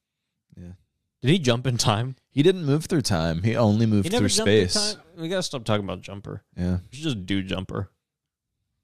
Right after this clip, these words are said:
Speaker 2: Anyway. Um, <laughs> okay, so, so, so, so, so. He scalps her.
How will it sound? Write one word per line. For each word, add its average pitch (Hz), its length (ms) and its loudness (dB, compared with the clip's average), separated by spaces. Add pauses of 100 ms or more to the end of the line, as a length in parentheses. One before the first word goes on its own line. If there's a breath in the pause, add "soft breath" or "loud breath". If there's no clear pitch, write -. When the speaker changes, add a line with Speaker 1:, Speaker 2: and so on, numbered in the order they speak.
(140)
Speaker 2:
Anyway. 90 320 -10 (920)
Um, 156 440 4
<laughs> 180 1160 -2
okay, 123 320 0
so, 123 300 -2
so, 120 220 -2
so, 110 200 -4
so, 98 160 -8
so. 87 300 -12 (640 soft breath)
He - 100 -8
scalps - 560 0
her. 104 240 -4